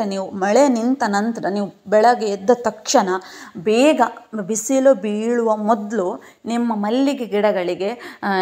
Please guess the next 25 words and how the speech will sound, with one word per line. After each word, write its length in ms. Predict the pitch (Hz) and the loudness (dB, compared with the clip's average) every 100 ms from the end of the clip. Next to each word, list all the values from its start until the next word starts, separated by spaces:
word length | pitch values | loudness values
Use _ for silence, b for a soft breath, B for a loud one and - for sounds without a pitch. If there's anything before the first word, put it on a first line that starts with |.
| 185 180 | 2 2
ನೀರನ್ನು 640 | 196 247 285 302 220 208 | 2 4 6 6 4 2
ನೀವು 180 | 202 208 | -2 -2
ಚಿಮುಕಿಸ್ಬೇಕಾಗ್ತದೆ. 920 | 233 226 - - 202 190 - 180 - | -2 -2 -4 -2 0 0 -2 0 0
ಅಂದ್ರೆ 320 | 202 208 277 | 0 4 4
ಬುಡಕ್ಕೆ 520 | 185 180 240 370 359 | 4 2 2 2 4
ಹೇಳುವುದಲ್ಲ, 500 | 262 208 190 175 175 247 B B B - | 4 4 0 0 0 -2 B B B -4
ಆ, 240 | 202 190 | -2 0
ಮಲ್ಲಿಗೆ 460 | 202 226 262 262 247 | -2 -2 -2 -2 -2
ಗಿಡದ 340 | 202 190 190 214 202 | 0 -2 0 -2 -4
ಮೇಲ್ಭಾಗಕ್ಕೆ 1000 | 208 247 294 226 226 196 185 - 202 - - | -4 2 2 4 0 0 -4 -2 -4 -4 -4
ನೀರನ್ನು 500 | 220 254 247 202 208 | 0 2 2 2 -2
ಚೆನ್ನಾಗಿ 580 | - 220 233 269 254 | -2 -4 2 2 2
ಸ್ಪ್ರೇ 360 | 247 - 208 202 | -4 -6 -2 -2
ಮಾಡ್ಬೇಕು. 640 | 214 190 175 180 180 196 B B B | -2 -6 -4 -4 -2 -4 B B B
ಮಲ್ಲಿಗೆಯ 640 | 208 220 262 277 269 277 269 262 | -4 -2 -2 -2 -2 -2 -2 -4
ಗಿಡದಲ್ಲಿ 640 | 202 208 220 226 220 220 | -2 -2 0 -2 -4 -6
ಇರುವಂತಹ 840 | - 196 196 190 196 196 - - | -2 0 0 0 -2 -2 -6 -4
ಹನಿ 260 | 220 262 254 | 4 6 6
ಎಲ್ಲ 280 | 196 175 175 320 349 B B - | 4 4 4 2 0 B B -6
ಅದು 500 | 208 214 196 190 190 | -2 0 0 -2 0
ಕರಗಿ 340 | 247 277 285 | 2 2 0
ಹೋಗ್ಬೇಕು. 680 | 285 220 202 277 - - B B B | 2 2 2 0 0 -2 B B B
ಅದು 200 | 196 190 | -2 -2
ಬಿಸಿಲು 440 | 170 202 294 311 | -4 0 2 2
ಬಿದ್ದ 240 | 247 240 | 2 0